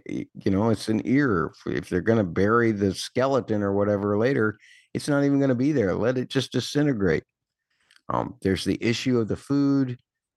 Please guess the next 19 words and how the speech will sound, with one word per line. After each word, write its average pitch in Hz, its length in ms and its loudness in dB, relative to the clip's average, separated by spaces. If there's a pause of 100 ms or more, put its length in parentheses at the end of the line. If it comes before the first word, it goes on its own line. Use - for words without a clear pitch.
uh, 95 260 0
being 98 320 0
very 110 280 0
scarce. 139 640 -2 (400)
Natalie 104 380 2
and 90 80 -2
Travis 120 480 0
seem 101 200 0
to 95 160 0
have 87 120 0
not 95 340 0
gotten - 320 -2 (140)
anything 139 760 0 (680)
in 98 120 2
terms 104 400 0
of 85 220 -4
what's 101 280 -2
going 98 360 0
on, 95 400 -2